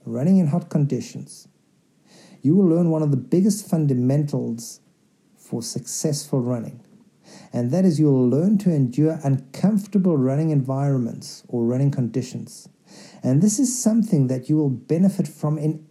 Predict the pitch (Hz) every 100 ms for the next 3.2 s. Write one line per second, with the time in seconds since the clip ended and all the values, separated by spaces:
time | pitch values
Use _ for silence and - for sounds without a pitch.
0 | - 190 233 240 196 175 156 - 156 143
1 | 139 135 117 101 - 143 127 113 127 202
2 | 180 165 156 143 143 - 139 135 117 101
3 | - -